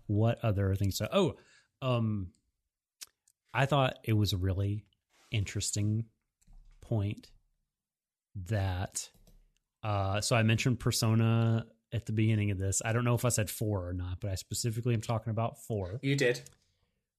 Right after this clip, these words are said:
Speaker 1: Um, so,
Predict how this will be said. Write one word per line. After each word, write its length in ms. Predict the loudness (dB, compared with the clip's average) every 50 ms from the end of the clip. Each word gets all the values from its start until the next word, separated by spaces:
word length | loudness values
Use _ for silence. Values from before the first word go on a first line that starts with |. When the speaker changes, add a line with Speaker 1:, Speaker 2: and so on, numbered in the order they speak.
| _ _ -2
Speaker 1:
Um, 600 | 0 2 4 4 4 2 2 2 0 0 -2 -4 _ _ _ _ _ _ _ _ _ _ _ _ _ _ -20 _ _ _ _ _ _ _
so, 840 | -8 -6 -4 0 2 2 4 4 4 4 4 4 4 2 2 -2